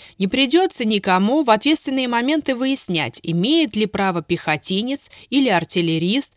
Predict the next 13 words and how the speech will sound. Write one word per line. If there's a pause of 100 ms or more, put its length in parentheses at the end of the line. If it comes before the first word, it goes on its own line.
(140)
в
равном
звании
лётчикам
и
морякам (120)
что-то
указывать, (260)
да
хоть
и
просто
советовать.